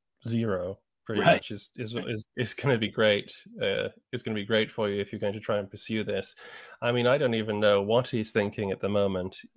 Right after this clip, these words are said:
Speaker 1: Uh, he's just happy to be busy.
Speaker 2: Right.
Speaker 1: <laughs>
Speaker 2: But, but he's,
Speaker 1: Um,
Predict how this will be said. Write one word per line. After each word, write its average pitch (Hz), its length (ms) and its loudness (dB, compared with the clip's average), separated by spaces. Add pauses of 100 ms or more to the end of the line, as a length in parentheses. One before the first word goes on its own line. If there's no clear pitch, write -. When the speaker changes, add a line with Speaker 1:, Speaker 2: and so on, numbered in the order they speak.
Speaker 1:
Uh, 104 160 2
he's 110 140 0
just 110 180 -4
happy 113 280 2
to 107 120 -10
be 104 260 -6 (220)
busy. 113 460 0 (540)
Speaker 2:
Right. 110 300 6
Speaker 1:
<laughs> - 640 0
Speaker 2:
But, 220 200 4
but 117 140 10
he's, 110 100 10
Speaker 1:
Um, 107 380 6